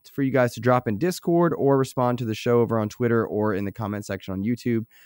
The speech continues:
He says, "With the Oscars this weekend having some excellent best performances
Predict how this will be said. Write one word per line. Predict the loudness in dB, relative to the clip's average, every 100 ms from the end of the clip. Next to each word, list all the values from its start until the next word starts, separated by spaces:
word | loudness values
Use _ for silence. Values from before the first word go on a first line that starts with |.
| _ -6
He | -4
says, | 0 0 0
"With | -2
the | -4 -4
Oscars | -2 -2 -2 -2 0
this | -4 -2
weekend | -2 0 0 0
having | 0 0 -2
some | -4 -6 -2
excellent | -4 -2 -2 -2
best | -2 -4
performances | -6 -4 -4 -4 -6 -6